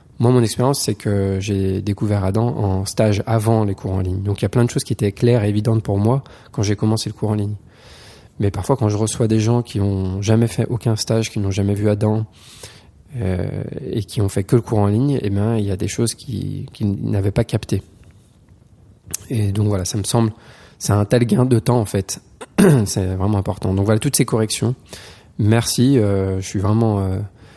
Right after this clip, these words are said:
reconnaissant pour, euh, pour, euh, toutes ces corrections que, que j'ai eues aussi, euh, qui me permettent de toucher encore un peu plus de clarifier, disons, la direction de qu'est-ce qu'on cherche.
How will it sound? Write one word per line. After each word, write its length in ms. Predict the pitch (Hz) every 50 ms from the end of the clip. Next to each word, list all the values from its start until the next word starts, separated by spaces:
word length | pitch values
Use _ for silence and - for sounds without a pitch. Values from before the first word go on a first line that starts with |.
| - - - - - - - - - - - - - - - - _ - - - _ _ - - - - - - _ - - _ - -
reconnaissant 640 | - 107 113 110 101 120 110 104 104 - 107 95 117 - - - 156 123 87 - -
pour, 220 | - - 107 98
euh, 300 | 104 92 92 92 92 92 - - -
pour, 280 | - - 104 92 98
euh, 40 | 92 - -
toutes 200 | - - 110 -
ces 80 | - 113
corrections 480 | - - 101 101 95 - - - 113 110
que, 320 | - 101 95 92 95 101 -
que 100 | - 113
j'ai 140 | 98 98 98
eues 180 | 98 98 98 95
aussi, 320 | 92 - - 117 117 123 - - - - - - _ _ - - _ - - - - - - - -
euh, 640 | 107 101 98 95 92 92 90 90 90 90 90 95 95 - - - - - - - - - 117
qui 100 | - -
me 60 | 104 101
permettent 360 | - 101 98 98 101 101 98
de 240 | 101 95 95 92 92 - -
toucher 320 | - - 113 101 - 123
encore 240 | 104 104 104 - 98
un 80 | 104 98
peu 120 | 98 95
plus 380 | 95 - 104 104 110 - - - - - - - - - - _ - - - - -
de 100 | 151 110
clarifier, 640 | - - 147 151 139 147 139 - - - 151 151 139
disons, 220 | 117 107 113 117
la 120 | 110 98 95
direction 680 | 98 110 110 104 104 98 - - - 107 110 110 110 110
de 400 | 101 98 95 95 95 101 101 - -
qu'est-ce 160 | - 104 -
qu'on 160 | - 107 98
cherche. 440 | - - 110 107 - - - - -